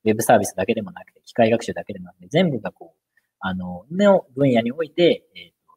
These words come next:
人材をきちんと揃えることができる。まあ、TwitterとかMicrosoft、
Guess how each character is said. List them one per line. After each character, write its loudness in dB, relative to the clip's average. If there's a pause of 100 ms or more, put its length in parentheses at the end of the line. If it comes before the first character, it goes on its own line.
人 -8
材 -12
を -20 (200)
き -20
ち -12
ん -8
と -16
揃 -10
え -12
る -18
こ -20
と -20
が -20
で -20
き -20
る。 -20 (120)
ま -8
あ、 -10
Twitter -6
と -18
か -20
Microsoft、 -10